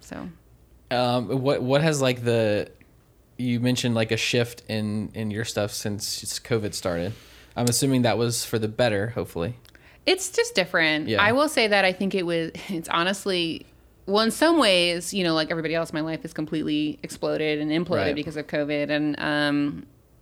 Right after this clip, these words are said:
Speaker 1: and everything is falling apart around us. But, uh, the la-, <laughs> the lack of community events has, like, allowed me to have this, like,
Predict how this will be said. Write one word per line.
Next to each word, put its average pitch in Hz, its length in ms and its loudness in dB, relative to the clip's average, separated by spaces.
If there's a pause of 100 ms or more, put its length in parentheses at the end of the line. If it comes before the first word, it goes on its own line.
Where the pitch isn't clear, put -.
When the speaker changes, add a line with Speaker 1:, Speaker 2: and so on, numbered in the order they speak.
Speaker 1:
and 180 140 0
everything 165 320 0
is 151 120 -4
falling 151 260 0
apart 156 240 -4
around 180 320 0
us. 156 260 -6
But, 165 400 0 (800)
uh, 175 300 4
the 185 180 0
la-, 185 180 -6
<laughs> - 80 -8
the 170 240 -2
lack 208 360 0
of 311 100 2
community 170 460 -2
events 160 560 -4
has, 175 260 -4
like, 180 160 -4
allowed 180 460 -2
me 185 120 -4
to 170 60 -2
have 156 300 -4
this, 156 260 -8
like, 160 300 -8